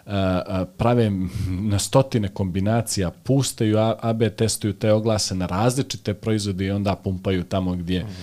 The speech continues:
Speaker 1: gdje, gdje. Da li misliš da takav jedan model ima prođu u Srbiji, odnosno da li već ti radiš i vidiš da prolazi?
Speaker 2: Apsolutno. Pa slično mi radimo, samo, kažem ti, a, taj klip je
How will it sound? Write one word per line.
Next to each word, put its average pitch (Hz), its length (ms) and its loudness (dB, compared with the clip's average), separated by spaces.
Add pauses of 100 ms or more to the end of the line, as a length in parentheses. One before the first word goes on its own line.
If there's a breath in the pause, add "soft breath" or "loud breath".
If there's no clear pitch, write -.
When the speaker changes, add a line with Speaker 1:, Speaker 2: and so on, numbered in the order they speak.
(260 loud breath)
Speaker 1:
gdje, 90 400 -2
gdje. 92 400 -4
Da 107 180 2
li 170 100 2
misliš 170 340 2
da 117 140 -2
takav 127 460 2
jedan 113 280 4
model 107 560 4 (160)
ima 135 340 4
prođu 127 480 2
u - 20 4
Srbiji, 113 540 0
odnosno 101 480 -2
da 95 240 -2
li 95 100 -2
već 95 280 0
ti 95 200 0
radiš 104 440 2
i 98 40 -2
vidiš 98 280 2
da 82 100 -4
prolazi? 78 440 -2
Speaker 2:
Apsolutno. - 420 -8
Pa 139 140 2
slično 139 480 0
mi 104 140 -4
radimo, 120 400 0
samo, 113 360 -2
kažem 113 320 -2
ti, 92 160 -6 (540 loud breath)
a, 110 260 2
taj 143 160 6
klip 143 260 0
je 117 140 6